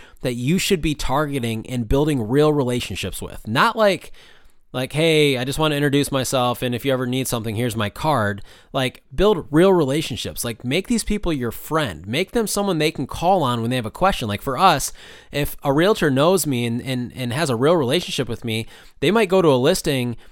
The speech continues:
and, you know, the homeowner might go, "I, listen, I know my roof needs to be replaced, but I don't wanna pay for it." And he snaps me a picture and texts it to me.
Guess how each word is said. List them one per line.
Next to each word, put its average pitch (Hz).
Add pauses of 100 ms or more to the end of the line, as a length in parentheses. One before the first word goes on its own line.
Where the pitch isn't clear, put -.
(200)
and, 139
you 147
know, 131
the 117
homeowner 180
might 151
go, 131
"I, 139
listen, 139
I 117
know 143
my 143
roof 120
needs 131
to 127
be 139
replaced, 139
but -
I 147
don't 151
wanna 127
pay 110
for 87
it." 87 (320)
And 127
he 147
snaps 160
me 160
a 110
picture 139
and 107
texts 196
it -
to 113
me. 101